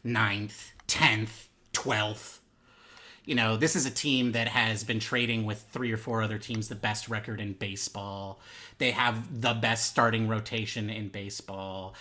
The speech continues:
They have an outstanding defense. Their run differential was thirty-seven runs or something close to that. And,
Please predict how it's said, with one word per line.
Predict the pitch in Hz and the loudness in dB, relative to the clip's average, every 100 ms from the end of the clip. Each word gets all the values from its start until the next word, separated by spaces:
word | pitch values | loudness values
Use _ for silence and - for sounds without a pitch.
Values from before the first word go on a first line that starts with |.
| - | -6
They | 135 | 0
have | 120 123 117 113 | 4 4 2 -2
an | 135 123 | -6 -2
outstanding | 120 110 - - - 135 117 117 117 110 110 117 107 | -2 0 2 2 2 2 2 2 0 0 0 -2 -6
defense. | 113 110 104 110 104 104 - - - - | -6 -6 -4 -4 -4 -2 -2 -4 -4 4
Their | 139 | 6
run | 117 131 135 | 8 8 8
differential | 123 127 131 113 113 110 - 113 110 - - - | 6 0 -2 0 0 0 0 0 0 -2 -12 -10
was | 110 110 156 120 117 123 117 - - - - | 2 10 12 12 8 4 2 2 -6 -2 8
thirty-seven | 143 120 113 131 113 117 117 | 10 10 8 6 6 6 6
runs | 120 117 117 113 | 6 6 2 0
or | 117 | -2
something | - 120 110 113 113 110 | -2 -2 0 0 0 -2
close | - 123 110 | 0 -2 0
to | - | -2
that. | 107 107 104 110 - - - - - | 0 2 2 0 -8 -18 -18 -16 -4
And, | 160 135 123 120 117 117 113 | 2 6 6 4 2 0 -2